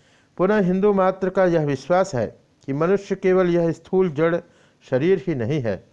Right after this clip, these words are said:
न ही उसके अभ्यंतस्थ यह मन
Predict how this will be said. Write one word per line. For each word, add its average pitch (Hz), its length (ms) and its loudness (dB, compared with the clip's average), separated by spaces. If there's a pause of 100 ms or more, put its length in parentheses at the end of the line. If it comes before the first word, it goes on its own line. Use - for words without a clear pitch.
(340)
न 175 140 2
ही 208 160 2
उसके 190 440 0
अभ्यंतस्थ 180 880 -4 (480)
यह 160 240 0
मन 160 340 -2